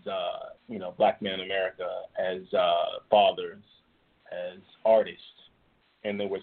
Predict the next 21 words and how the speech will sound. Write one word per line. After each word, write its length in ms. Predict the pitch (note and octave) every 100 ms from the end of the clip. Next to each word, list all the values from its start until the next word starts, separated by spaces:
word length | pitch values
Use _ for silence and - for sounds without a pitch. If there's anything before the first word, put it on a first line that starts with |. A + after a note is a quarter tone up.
| -
so 140 | A#2+
much 180 | G#2+ G#2+ -
cross-sectioning 840 | A2 G2+ - - - - G2+ F#2 F#2 F#2+ -
that, 200 | - F2+ -
uh, 220 | F#2 F#2 F#2+
we 180 | G2 G2
knew 220 | G2 F#2+ F#2 _
that 180 | G2 F#2
it 100 | - G#2
would 100 | G2
be 160 | G#2 -
something 240 | - G2+ -
special 440 | - - - F#2 F2+
if 120 | -
we 120 | -
could 140 | - -
pull 160 | F2+
this 160 | F2+ -
off. 240 | F2 F2+ - -
So, 300 | F2+ F2 -
um, 360 | F#2 F2 -